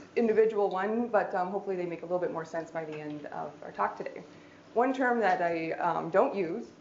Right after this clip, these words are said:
and hope to distill <laughs> anyone else from using is lazy eye, um, because, um, it has no meaning really, and it's not the eye's fault. It doesn't,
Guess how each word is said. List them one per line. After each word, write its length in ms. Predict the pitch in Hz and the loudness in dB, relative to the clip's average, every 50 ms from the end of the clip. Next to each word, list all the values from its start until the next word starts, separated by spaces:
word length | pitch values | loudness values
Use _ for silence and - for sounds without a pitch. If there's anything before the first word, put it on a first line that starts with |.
| - | -14
and 260 | - 185 180 170 175 185 | -12 -12 -10 -10 -6 -2
hope 220 | 208 196 196 - | -2 -2 -2 -2
to 240 | - 175 170 170 160 | 0 0 2 2 2
distill 640 | - - 196 - - 233 202 190 175 175 180 180 | 0 -2 -4 -4 -2 2 4 6 6 6 6 6
<laughs> 0 | |
anyone 400 | 190 - 208 226 226 214 214 202 | 6 6 6 6 6 6 6 6
else 200 | 190 208 220 214 | 6 4 4 2
from 120 | 220 208 190 | 0 -2 -2
using 360 | 175 175 175 180 185 - - | -2 -2 -2 -2 -4 -2 2
is 220 | - - - - 220 | 4 4 4 6 6
lazy 320 | 233 240 240 254 262 262 | 4 4 4 4 4 4
eye, 300 | 165 151 156 160 165 180 - - - - - - - - | 4 2 2 0 -2 -4 -8 -12 -18 -20 -20 -20 -6 -2
um, 220 | 180 180 180 175 180 | 0 2 2 2 0
because, 540 | 180 190 - 233 196 202 202 196 - - - | -2 -2 0 2 2 2 2 2 -2 -2 0
um, 360 | - 208 214 208 208 214 - - - - - - - | 2 2 4 4 2 0 -2 -6 -10 -14 -16 -10 -6
it 100 | - 233 | -2 0
has 120 | 247 247 254 | 0 2 2
no 140 | 262 269 | 2 4
meaning 360 | 269 262 262 240 208 180 170 175 | 4 4 2 2 2 0 2 4
really, 400 | 202 208 185 156 147 160 170 165 - - - - - | 4 4 4 4 2 0 -2 -6 -10 -16 -20 -12 -4
and 380 | - 180 160 170 180 180 180 185 | -2 0 0 0 0 0 0 -2
it's 160 | 185 185 - | -2 0 2
not 160 | 233 247 247 | 2 2 4
the 100 | 262 233 | 4 4
eye's 240 | 208 190 180 180 - | 4 4 4 0 0
fault. 380 | - 175 170 180 214 - - 190 | 0 2 2 2 2 0 -2 -2
It 180 | 180 170 - | -4 -2 -2
doesn't, 380 | 185 185 180 180 185 185 185 | -2 -4 -2 -2 -4 -6 -6